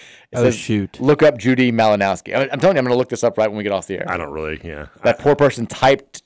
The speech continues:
Speaker 2: voice texted all of that stuff.
Speaker 3: I was
Speaker 2: And it
Speaker 3: going
Speaker 2: was
Speaker 3: to,
Speaker 2: a
Speaker 3: but
Speaker 2: different story
Speaker 3: then I decided to
Speaker 2: entirely.
Speaker 3: just live my life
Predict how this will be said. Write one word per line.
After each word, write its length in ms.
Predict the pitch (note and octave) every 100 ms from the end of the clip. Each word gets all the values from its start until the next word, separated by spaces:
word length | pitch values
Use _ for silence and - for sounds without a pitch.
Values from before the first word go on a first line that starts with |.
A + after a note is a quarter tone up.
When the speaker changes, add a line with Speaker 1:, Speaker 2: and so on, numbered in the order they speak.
| -
Speaker 2:
voice 440 | C#3+ A2 C3 C#3 -
texted 400 | - A#2+ A#2 G#2
all 220 | A#2+ B2+
of 60 | A#2+
that 200 | G#2+ -
stuff. 480 | - F#2+ E2+ - _
Speaker 3:
I 120 | F#2+
was 140 | G2+ F2+
Speaker 2:
And 80 | A#2
it 80 | A2
Speaker 3:
going 40 |
Speaker 2:
was 100 | F#2
Speaker 3:
to, 160 | G#2+ E2
Speaker 2:
a 40 |
Speaker 3:
but 140 | G2 G#2
Speaker 2:
different 300 | A2+ A#2 -
story 320 | G#2 G2 F2+
Speaker 3:
then 140 | D#2 D#2
I 40 |
decided 80 | D2+
to 140 | E2+
Speaker 2:
entirely. 140 | A1+ G#1
Speaker 3:
just 100 | B1
live 100 | D2+
my 120 | C2+
life 260 | C2 C2+